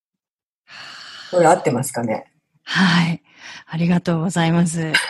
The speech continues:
Speaker 1: <laughs>
Speaker 2: 本当にそうですね。わ-、私も結構、あーっとこう、これめんどくさいなってすぐ思って、こう、あーってやめちゃうことが多いんですけど、やっぱ気持ちだけでも、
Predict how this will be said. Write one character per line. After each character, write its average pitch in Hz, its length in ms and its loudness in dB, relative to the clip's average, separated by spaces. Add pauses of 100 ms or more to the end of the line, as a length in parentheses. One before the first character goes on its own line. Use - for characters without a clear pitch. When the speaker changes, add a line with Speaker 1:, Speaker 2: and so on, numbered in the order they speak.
Speaker 1:
<laughs> - 280 -12
Speaker 2:
本 285 180 4
当 285 140 -4
に 151 300 0
そ 302 140 2
う 269 40 4
で 220 80 2
す 196 100 -4
ね。 220 120 2
わ-、 233 180 0 (120)
私 311 300 2
も 302 160 4
結 - 240 0
構、 208 220 2
あ 143 260 2
ー - 40 -12
っ - 40 -20
と - 80 -20
こ 214 180 0
う、 208 140 -2 (360)
こ 214 120 -6
れ 135 680 -6 (100)
め 202 140 -2
ん - 20 -2
ど 190 80 -2
く - 40 -8
さ 202 120 2
い 185 60 -2
な 151 160 -4
っ 208 40 -4
て 202 80 -4
す 226 120 0
ぐ 214 80 2
思 208 100 2
っ 202 80 -4
て、 180 120 -6
こ 180 520 -8
う、 - 100 -20
あ 135 360 -6
ー - 20 -18
っ - 40 -20
て 185 120 0
や 180 100 4
め 196 120 2
ち 220 100 2
ゃ 208 40 6
う 196 60 0
こ 220 100 2
と 196 120 0
が 185 80 0
多 185 60 2
い 190 40 0
ん 185 40 0
で 175 60 0
す - 60 -10
け 180 100 -6
ど、 190 60 -2
や 196 60 0
っ - 20 -20
ぱ 185 160 -2 (360)
気 - 160 2
持 330 180 6
ち 330 840 2
だ 269 140 -2
け 302 160 0
で 269 100 4
も、 214 200 2